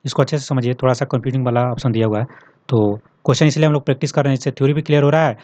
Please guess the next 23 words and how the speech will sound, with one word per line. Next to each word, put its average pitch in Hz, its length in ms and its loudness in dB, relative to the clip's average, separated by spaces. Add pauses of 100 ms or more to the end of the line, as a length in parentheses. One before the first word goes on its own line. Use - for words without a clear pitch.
(200)
और 123 140 -2
हम 123 100 -2
लोग 123 120 0
का 127 80 0
कॉन्सेप्ट 123 380 0
भी 139 140 -2
और 117 140 -2
क्वेश्चन 123 280 0
का 123 100 2
भी 117 120 0
प्रैक्टिस, 123 300 -2 (400)
both 147 320 4 (300)
यूनियन 143 380 2 (260)
और 131 120 -2
स्टेट 131 600 -2
दोनों 135 340 0
सोवरेन 135 340 2
है, 101 120 -6 (160)
तो 123 100 -4
ऐसा 156 280 0
थोड़ी 160 240 -2
ना 127 80 2
है, 107 120 -2